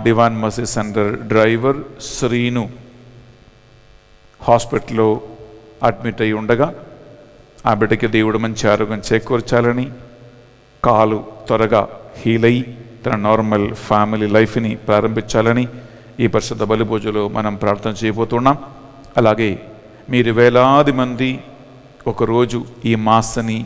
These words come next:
మీరు చూస్తూ ఉన్నారు, వాక్యాన్ని వింటూ ఉన్నారు. బిడ్డలారా, ఈ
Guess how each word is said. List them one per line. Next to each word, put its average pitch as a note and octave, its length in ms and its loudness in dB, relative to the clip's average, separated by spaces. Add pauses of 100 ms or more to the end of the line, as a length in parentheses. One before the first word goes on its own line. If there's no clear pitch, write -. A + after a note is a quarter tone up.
(300)
మీరు G#2+ 220 -4
చూస్తూ A2+ 300 -4 (100)
ఉన్నారు, C3 320 2 (560)
వాక్యాన్ని A2+ 440 2
వింటూ A#2+ 260 0 (100)
ఉన్నారు. B2+ 260 0 (720)
బిడ్డలారా, A2 380 4 (540)
ఈ - 20 0